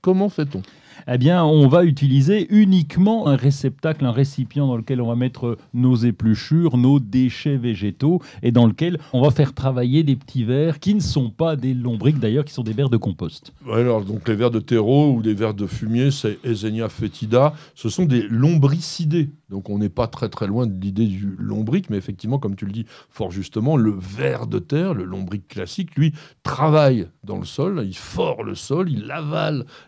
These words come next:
Speaker 1: la terre, il en utilise un petit peu les éléments organiques pour se nourrir, et puis au bout du ver, eh bien, il sort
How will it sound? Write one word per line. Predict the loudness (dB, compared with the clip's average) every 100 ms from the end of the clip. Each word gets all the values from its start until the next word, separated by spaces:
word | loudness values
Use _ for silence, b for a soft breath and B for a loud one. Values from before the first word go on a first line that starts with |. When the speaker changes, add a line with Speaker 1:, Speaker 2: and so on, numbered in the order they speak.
| -4
Speaker 1:
la | -2
terre, | -2 0 0 0 -2 -8
il | -8 -4
en | -4 0
utilise | -2 -2 -2 0 0 -2
un | -4 -4
petit | -4 -6
peu | -4
les | -2 -2 -2
éléments | -2 -2 -2 -4 b b -8
organiques | -6 -4 -2 -2 -4
pour | -8
se | -4
nourrir, | -2 0 0 0
et | 0
puis | 2
au | 4
bout | 4 2
du | 2
ver, | 0 0 -2
eh |
bien, | -2 -2
il | -2
sort | -4 0 0 -2